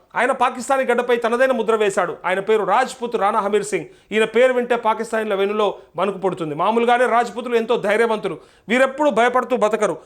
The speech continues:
అయితే ఎదుటి వారిని భయపెడుతూ జీవిస్తుంటారు. భారత్ పాకిస్తాన్ సరిహద్దుల్లో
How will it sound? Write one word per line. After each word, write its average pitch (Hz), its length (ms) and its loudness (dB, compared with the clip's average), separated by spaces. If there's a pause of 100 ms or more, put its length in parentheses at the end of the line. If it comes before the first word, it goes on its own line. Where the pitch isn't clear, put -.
(160)
అయితే 202 560 0
ఎదుటి 196 240 -2
వారిని 233 240 2
భయపెడుతూ 214 440 0
జీవిస్తుంటారు. 190 640 -2
భారత్ 190 400 -2
పాకిస్తాన్ 202 380 -4
సరిహద్దుల్లో 196 640 0